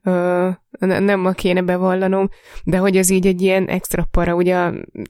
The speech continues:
csótány egyébként, vagy csótányokról mondják, hogy egyébként is így mi-, mindent túl fog élni, de még hogyha, hogyha megtanulja, nem tudom, valahogy használni, és az emberek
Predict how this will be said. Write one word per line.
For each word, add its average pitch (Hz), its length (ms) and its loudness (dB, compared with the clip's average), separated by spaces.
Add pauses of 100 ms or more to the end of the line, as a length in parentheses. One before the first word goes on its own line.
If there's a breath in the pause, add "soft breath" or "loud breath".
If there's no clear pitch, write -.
(140)
csótány 185 380 0
egyébként, 170 440 0
vagy 175 200 0
csótányokról 175 640 -2
mondják, 170 440 -2
hogy 185 140 -2
egyébként 170 500 -2
is - 200 0
így 180 120 0
mi-, 185 160 2
mindent 175 540 2
túl 180 220 2
fog 190 260 -2
élni, 185 340 2 (400 loud breath)
de 175 160 2
még 185 240 -2
hogyha, 190 460 0
hogyha 190 280 0
megtanulja, 170 960 -2
nem 175 240 -2
tudom, 170 320 -4
valahogy 170 680 0
használni, 175 720 0
és - 260 0
az 180 180 0
emberek 170 440 -2